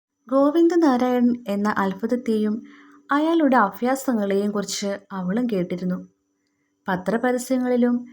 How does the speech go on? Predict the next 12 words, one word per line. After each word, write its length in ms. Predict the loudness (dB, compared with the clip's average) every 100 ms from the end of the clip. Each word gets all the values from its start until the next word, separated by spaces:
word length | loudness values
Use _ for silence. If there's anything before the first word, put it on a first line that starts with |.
| -20 _ 0
നിറം 300 | 4 4 4
ചതഞ്ഞ 360 | 2 4 4 4
വാൾ 280 | 2 2 0
പോസ്റ്റുകളിലും 760 | -2 -4 -4 -4 -2 2 2 2 -4 _ _ -6
ആ 100 | 2
മുഖം 300 | 4 4 4 2
കണ്ടിരുന്നെങ്കിലും 840 | 0 -2 -2 -2 -4 -4 -6 -6 -10 _ -2
അതൊരിക്കലും 520 | 0 2 0 2 0
തൻ്റെ 220 | 2 0
പ്രതിമയാവുമെന്ന് 960 | 0 -2 0 0 2 2 2 0 0 -2 -6 _ _ _ -4
അവൾക്ക് 360 | -2 -2 -2 -2
തോന്നിയതേയില്ല. 840 | 0 -2 0 0 2 2 2